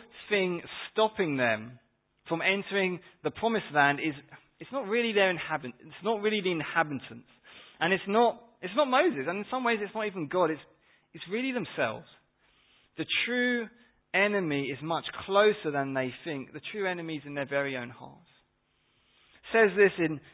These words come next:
the next verse, in verse five, it says this, in verse five to eight. Then Moses and Aaron fell on their faces before all the assembly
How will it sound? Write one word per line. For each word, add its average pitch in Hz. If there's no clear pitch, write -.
the 160
next 165
verse, 151
in 143
verse 160
five, 131
it 120
says 139
this, 123
in 135
verse 151
five 147
to 135
eight. 113
Then 160
Moses 175
and 156
Aaron 156
fell 165
on 156
their 143
faces 156
before 160
all 180
the 151
assembly 185